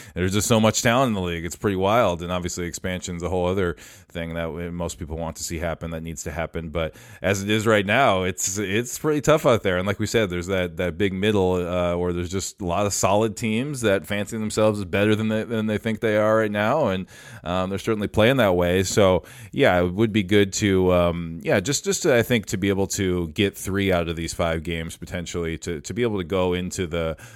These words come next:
uh, um, Olympic break being on the, you know, on the upper side of five hundred and feeling good. As, I guess that's really the main thing. As long as you're healthy and feeling good about how your team's playing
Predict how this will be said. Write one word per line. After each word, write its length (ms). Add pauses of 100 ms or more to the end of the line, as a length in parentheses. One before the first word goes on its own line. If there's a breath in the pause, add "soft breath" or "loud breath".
(100)
uh, 400
um, 320
Olympic 420
break 340
being 260
on 240
the, 340
you 80
know, 180
on 220
the 300
upper 220
side 280
of 100
five 260
hundred 440
and 180
feeling 540
good. 300
As, 240
I 140
guess 160
that's 200
really 160
the 80
main 200
thing. 160
As 80
long 140
as 80
you're 80
healthy 340
and 100
feeling 280
good 220
about 200
how 120
your 140
team's 340
playing 500